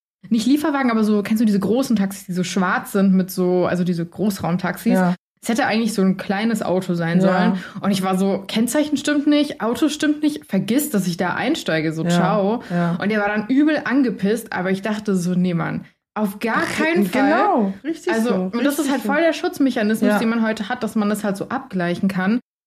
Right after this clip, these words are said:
Speaker 1: Aber das hast du halt früher nicht gekonnt. Da
Speaker 2: Nee.
Speaker 1: kam halt irgendein Auto und wenn der dann deinen Namen kannte, weil du die irgendwie angerufen hast, bist du halt eingestiegen, ne?
Speaker 2: Ja, nee, nee, nee, nee, nee, nee, nee. Auch,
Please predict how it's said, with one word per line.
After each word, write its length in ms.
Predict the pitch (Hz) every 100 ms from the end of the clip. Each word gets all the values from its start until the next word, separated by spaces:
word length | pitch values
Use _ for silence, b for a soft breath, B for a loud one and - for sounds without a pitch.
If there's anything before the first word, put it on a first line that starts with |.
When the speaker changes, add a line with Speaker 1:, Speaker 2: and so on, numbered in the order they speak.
| _ 190
Speaker 1:
Aber 100 | 208
das 120 | 208
hast 160 | 240 254
du 40 |
halt 100 | 214
früher 260 | 202 269 240
nicht 160 | 226 226
gekonnt. 340 | 220 285 262
Da 60 | -
Speaker 2:
Nee. 80 | -
Speaker 1:
kam 180 | 262 247
halt 160 | 233
irgendein 300 | 233 285 254 170
Auto 260 | 220 226 330 370 -
und 180 | 226 226
wenn 120 | 226
der 100 | 233
dann 140 | 226
deinen 180 | 208 202
Namen 240 | 190 214 277
kannte, 240 | 302 269
weil 100 | 214
du 60 | 208
die 100 | 190
irgendwie 220 | 190 190
angerufen 500 | - 208 269 285 302
hast, 200 | 294 302
bist 160 | 294 -
du 40 | 240
halt 80 |
eingestiegen, 600 | - 269 311 - 175 170
ne? 220 | 165 170 220
Speaker 2:
Ja, 300 | 185 170 - _
nee, 180 | 170 170
nee, 140 | 165
nee, 140 | 165 160
nee, 140 | 156
nee, 240 | 156 151 147
nee, 60 |
nee. 160 | 143 139
Auch, 160 | -